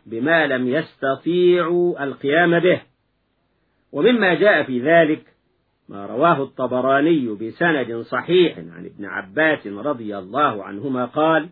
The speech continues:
قال النبي صلى الله عليه وسلم:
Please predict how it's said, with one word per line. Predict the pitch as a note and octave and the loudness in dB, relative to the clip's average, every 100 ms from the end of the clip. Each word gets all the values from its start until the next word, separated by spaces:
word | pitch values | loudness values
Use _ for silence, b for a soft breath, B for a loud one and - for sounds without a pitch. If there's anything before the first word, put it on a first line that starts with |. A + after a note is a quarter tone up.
| _ _ _ _ _ _ _ _ | _ _ _ _ _ _ _ _
قال | A2+ C#3+ E3 | -4 0 2
النبي | D#3+ D#3+ F3 E3+ E3 | 4 2 2 0 -2
صلى | D#3+ E3 | -2 0
الله | E3 E3 E3 E3 | -2 2 2 2
عليه | E3+ F3 F#3 F#3+ | 0 0 2 0
وسلم: | F#3+ F#3+ A#2+ | 2 0 -2